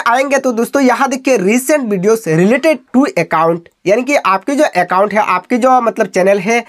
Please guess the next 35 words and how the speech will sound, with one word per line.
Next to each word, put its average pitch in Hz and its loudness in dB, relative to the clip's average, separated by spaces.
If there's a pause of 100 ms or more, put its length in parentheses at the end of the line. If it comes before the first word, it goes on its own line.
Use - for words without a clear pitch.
(280)
recently 262 0
मतलब 208 0 (260)
इसके 214 -2
रिलेटेड 220 2
मतलब 190 0
जो 185 2
भी 233 -2
वीडियो 196 2
अपलोड 214 0
किया 208 2
गया 202 2
है 202 2
यहाँ 170 0
शो 185 0
हो 185 0
रहा 165 0
है। 220 -4 (240)
तो 269 0
आप 262 0
इसी 339 0
वीडियो 247 2
को 269 0
देख, 202 -2 (240)
देखते 202 -2
हुए 220 2 (240)
आपके 247 -2
चैनल 254 0
पर 240 0
आप 185 -2
वीडियो 175 0
अपलोड 208 -2
कर 208 0
सकते 190 -4
हो। 202 2 (100)
इ-, 208 -6